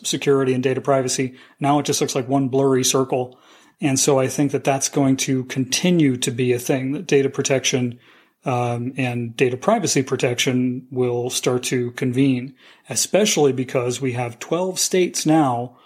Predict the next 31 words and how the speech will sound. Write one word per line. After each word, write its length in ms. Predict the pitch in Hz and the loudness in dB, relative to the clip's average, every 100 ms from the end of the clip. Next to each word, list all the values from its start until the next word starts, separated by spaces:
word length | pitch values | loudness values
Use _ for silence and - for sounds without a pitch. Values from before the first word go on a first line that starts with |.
| _ _ | _ _
who 120 | 143 | 0
have 120 | 131 | 2
enacted 460 | 131 139 151 - 131 | 2 2 2 -2 -4
privacy 420 | 151 147 139 143 | 0 0 0 0
legislation 680 | 135 127 127 139 127 139 123 | 0 0 -2 0 0 -2 -4
and 100 | 123 | -4
several 380 | - 147 139 127 | 0 0 0 -2
more, 560 | 143 151 131 123 123 _ _ _ _ _ | 0 0 0 -4 -8 _ _ _ _ _
um, 320 | 131 120 123 | -4 -4 -6
who, 260 | 123 151 160 - | -6 -8 -8 -6
who 160 | 135 | -2
are 100 | 123 | -2
discussing 520 | 123 - - 202 143 131 | 0 2 4 2 0 -4
it. 220 | - - _ - - _ | -12 -18 _ -20 -20 _
And 100 | 135 | -4
so 100 | - | -2
we're 140 | 127 123 | -2 2
very, 300 | 139 160 156 - | 2 2 0 -8
very 400 | 143 135 180 160 | -2 2 4 2
close 520 | - - 190 170 156 - | -2 0 2 4 2 0
to 140 | 147 | 0
the 80 | 135 | 0
point 260 | - 147 | 0 0
where 120 | 147 135 | 2 2
we 100 | 135 | 0
will 120 | 131 | 0
have 340 | 135 127 - | -2 -4 -8
privacy 480 | - 156 175 170 156 | -2 0 2 0 0
legislation 760 | 151 139 135 151 135 - 139 131 | 2 2 0 0 0 0 0 -2
that 200 | 139 139 | -4 -2
might, 480 | 139 147 143 - | 2 2 0 -8